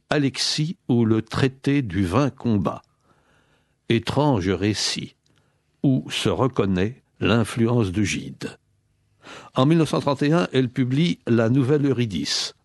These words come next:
un roman lourdement littéraire, dira-t-elle, et elle le qualifiera de véritable gâchis. En mille neuf cent trente-quatre,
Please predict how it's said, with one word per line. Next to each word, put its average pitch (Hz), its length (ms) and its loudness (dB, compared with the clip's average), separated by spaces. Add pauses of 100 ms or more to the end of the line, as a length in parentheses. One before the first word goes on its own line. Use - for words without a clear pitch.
(160)
un 113 180 4
roman 113 500 2
lourdement 120 800 -2 (140)
littéraire, 139 920 -4 (100)
dira-t-elle, - 720 -6 (920)
et 117 280 2
elle 101 160 0
le 98 160 2
qualifiera 92 800 -2
de 85 400 -2
véritable 80 640 -2
gâchis. - 520 -6 (640)
En 131 160 0
mille 160 140 2
neuf 151 120 2
cent 156 100 -4
trente-quatre, 135 680 -4